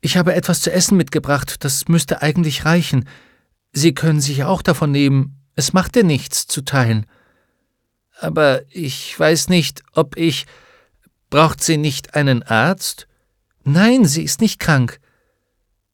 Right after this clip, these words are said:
„Aber es muss doch jemanden geben, der, ich meine, einen Nachbarn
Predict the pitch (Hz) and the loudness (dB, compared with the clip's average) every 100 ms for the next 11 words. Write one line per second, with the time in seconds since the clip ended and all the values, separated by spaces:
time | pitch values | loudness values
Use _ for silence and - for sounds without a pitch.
0 | _ _ 143 156 139 160 175 135 151 107 | _ _ 2 4 4 2 0 2 2 0
1 | - 139 160 160 139 131 117 135 214 220 | -2 2 2 2 2 0 2 2 2 2
2 | 190 143 160 151 135 - _ _ _ _ | 2 2 2 2 0 -10 _ _ _ _
3 | _ _ _ _ - 170 139 165 165 156 | _ _ _ _ -18 -8 -4 2 2 4
4 | 135 131 131 165 - - 233 240 202 160 | 2 2 2 0 -2 0 4 6 6 2